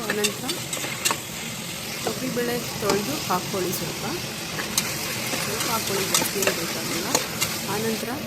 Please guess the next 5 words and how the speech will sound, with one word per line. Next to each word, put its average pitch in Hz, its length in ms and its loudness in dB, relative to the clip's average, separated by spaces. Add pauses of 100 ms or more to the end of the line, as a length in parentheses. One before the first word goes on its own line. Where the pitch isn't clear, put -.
(640)
ಒಂದು, 220 280 0 (640)
ಆ, 170 60 0 (460)
ಮಸಾಲ 220 320 2
ಪದಾರ್ಥ 180 420 2
ಹಾಕಬೇಕು. 170 640 -2